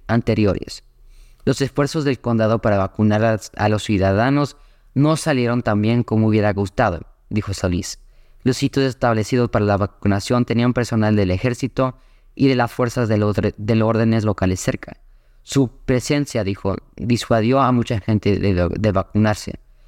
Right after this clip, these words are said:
Comenzamos a aplicar inyecciones en lugares más pequeños. Al final, al departamento le hubie-, le hubiera gastado, le hubiera gustado llegar a más personas. Cuando la vacuna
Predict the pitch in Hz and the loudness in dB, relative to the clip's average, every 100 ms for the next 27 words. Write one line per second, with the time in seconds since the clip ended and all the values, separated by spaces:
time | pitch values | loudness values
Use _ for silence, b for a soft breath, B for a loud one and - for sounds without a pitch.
0 | - - 127 123 117 135 139 147 - - | -20 -6 0 0 2 0 0 -2 -4 -4
1 | 110 110 - 104 110 - - 113 104 - | -2 -2 0 0 -2 -6 -4 0 0 0
2 | 117 113 - 107 107 113 113 104 - 104 | 0 0 0 -2 0 2 2 0 -2 -2
3 | 117 113 92 - - _ _ - - 127 | 0 2 0 -4 -16 _ _ -14 -2 -2
4 | - 135 135 143 135 - 120 113 110 104 | 2 2 2 0 -4 -2 0 0 0 0
5 | 110 110 117 120 110 104 107 104 - 113 | 0 2 0 0 0 0 0 0 0 0
6 | 113 120 131 139 127 113 107 101 104 - | 2 2 2 2 -2 -4 -4 -4 -6 -10
7 | - - - 120 113 131 151 135 120 131 | -20 -20 -4 0 2 2 2 0 -4 -2
8 | 107 104 104 101 104 104 95 - 95 113 | -2 -2 0 0 2 2 0 -2 -4 -4
9 | 87 - - _ b b b b 135 120 | -4 -8 -20 _ b b b b 0 2
10 | 120 113 117 - 143 160 156 | 2 0 -2 -2 0 0 -4